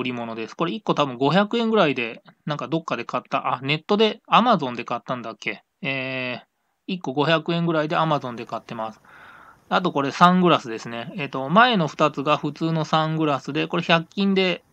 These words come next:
多分百円で買ったやつです。で、後ろのがスリーディーメガネですね。あのー、映画館とかで見るスリーディーメガネです。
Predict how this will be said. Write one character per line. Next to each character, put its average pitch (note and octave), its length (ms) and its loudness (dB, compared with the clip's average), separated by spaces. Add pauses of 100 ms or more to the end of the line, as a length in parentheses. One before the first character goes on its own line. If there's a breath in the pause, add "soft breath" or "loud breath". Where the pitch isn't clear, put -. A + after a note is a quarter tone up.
(260)
多 - 80 0
分 C3+ 80 -2
百 C#3+ 300 0
円 E3 100 0
で D#3+ 60 -2
買 D3+ 120 0
っ - 40 -4
た D3 100 -4
や C#3 60 -2
つ B2 100 -10
で G#2+ 120 -8
す。 - 100 -20 (400 loud breath)
で、 E3+ 80 -4
後 F#3+ 400 0
ろ B3 60 2
の A3+ 160 2
が F#3+ 440 6
ス F#3 200 -2
リ A3 260 2
ー - 20 0
デ G#3 80 0
ィ G#3+ 140 4
ー - 20 4
メ G3+ 140 4
ガ D3 140 2
ネ A#2 100 -8
で A2+ 140 -8
す A#2+ 100 -12
ね。 A#2+ 240 -8
あ C3 100 -2
の B2 380 -8 (1080 loud breath)
ー、 F3 140 4
映 F#3 60 4
画 F#3+ 120 4
館 C#3 180 -2
と B2 100 -8
か B2 100 -8
で A#2+ 160 -10
見 C3 140 -6
る A#2 120 -8
ス - 140 -6
リ F3 180 2
ー - 20 0
デ E3 80 -2
ィ D#3+ 60 0
ー D3+ 40 -2
メ D3 100 -2
ガ B2 120 -4
ネ G#2+ 100 -12
で G2 120 -14
す。 - 140 -20